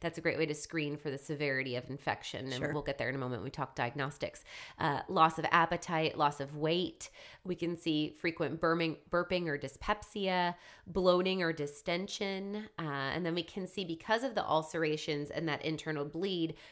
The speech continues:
Speaker 1: tarry, dark stool.
Speaker 2: Mm-hmm.
Speaker 1: So that's another indicator to watch for. And then, of course, if diagnosed with stomach cancer, that can often be the why.
Speaker 2: Sure. Um, and it's super contagious, right?
Speaker 1: Yes.
Speaker 2: Like, especially within the household, this is a big one. Like, if you have it,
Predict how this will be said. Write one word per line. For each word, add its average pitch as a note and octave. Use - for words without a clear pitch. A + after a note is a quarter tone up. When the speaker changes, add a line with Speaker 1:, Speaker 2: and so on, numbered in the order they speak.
Speaker 1:
tarry, E3
dark D3+
stool. E3+
Speaker 2:
Mm-hmm. E3
Speaker 1:
So D#3+
that's D#3
another E3+
indicator G#3
to G3+
watch G3+
for. G3
And F3
then, D#3+
of D#3
course, D3
if E3+
diagnosed D3+
with C#3+
stomach C#3+
cancer, -
that -
can D#3+
often B2+
be B2+
the C#3
why. B2
Speaker 2:
Sure. -
Um, E3
and F#3+
it's -
super F4+
contagious, C#3+
right? D3
Speaker 1:
Yes. C#3
Speaker 2:
Like, -
especially F3
within E3+
the D3
household, C#3
this C#3+
is C3+
a C3+
big C3
one. B2+
Like, A#2+
if F3
you G3
have F3+
it, D#3+